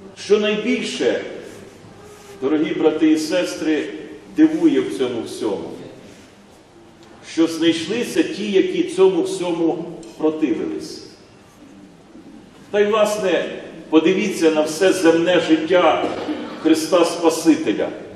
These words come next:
Бога нашого. Народився, волхви прийшли поклонитись,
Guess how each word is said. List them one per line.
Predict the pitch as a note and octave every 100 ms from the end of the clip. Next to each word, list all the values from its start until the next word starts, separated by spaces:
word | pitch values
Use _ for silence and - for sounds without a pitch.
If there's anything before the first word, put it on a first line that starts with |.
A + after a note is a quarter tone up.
| - - - - - - - -
Бога | E3+ F#3+ D#3+ D3+
нашого. | C3+ - - - - - - - - - - - - - -
Народився, | C3 F#3 G3+ G3 B2+ - - - A#2+ - - - - - - - - - - - - - - A#2 C3
волхви | F3+ - D#3+ G3+
прийшли | - G3 G3 - G3
поклонитись, | - F#3 F3 F#3+ F#3 F3+ - - -